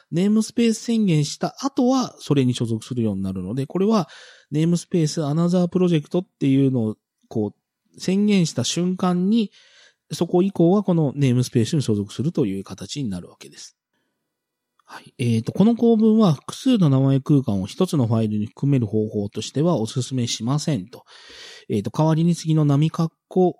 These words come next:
構文を使うことを推奨しますということで、えーと、例の二、波括弧構文による複数の名前空間の宣言ということで、えーと、まあ、この書き方はすでに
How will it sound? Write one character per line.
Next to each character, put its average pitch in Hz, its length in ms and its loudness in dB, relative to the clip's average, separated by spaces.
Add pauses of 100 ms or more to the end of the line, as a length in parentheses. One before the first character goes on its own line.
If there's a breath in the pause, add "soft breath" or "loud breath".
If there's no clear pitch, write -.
(120)
構 160 280 4
文 117 240 0
を 151 80 2
使 - 200 -4
う 110 140 0
こ 123 80 0
と 160 160 0
を 120 80 2
推 104 240 -4
奨 101 200 -6
し - 120 -10
ま 151 140 0
す - 100 -10
と 107 100 -6
い 87 60 -8
う 90 60 -14
こ 110 100 -10
と 107 140 -8
で、 147 280 -2 (400 loud breath)
え 123 100 -2
ー 113 100 0
と、 104 100 -4
例 147 220 2
の 104 100 0
二、 120 380 0
波 160 240 0
括 180 260 -2
弧 180 160 2
構 185 240 4
文 131 240 2
に 113 80 0
よ 110 140 0
る 139 60 -2
複 - 300 -18
数 214 220 0
の 156 140 0
名 110 100 0
前 104 240 0
空 101 200 -4
間 139 140 -4
の 139 120 -2
宣 95 220 -6
言 95 180 -8
と - 80 -20
い - 20 -20
う - 40 -20
こ - 100 -16
と 117 100 -12
で、 143 240 -4 (460 loud breath)
え 143 100 0
ー 143 60 0
と、 175 80 -2
ま 226 120 2
あ、 - 40 -6
こ - 160 -2
の 370 80 -2
書 - 240 -12
き - 100 -20
方 294 300 -2
は 269 120 0
す - 160 -4
で 247 140 4
に 107 300 -2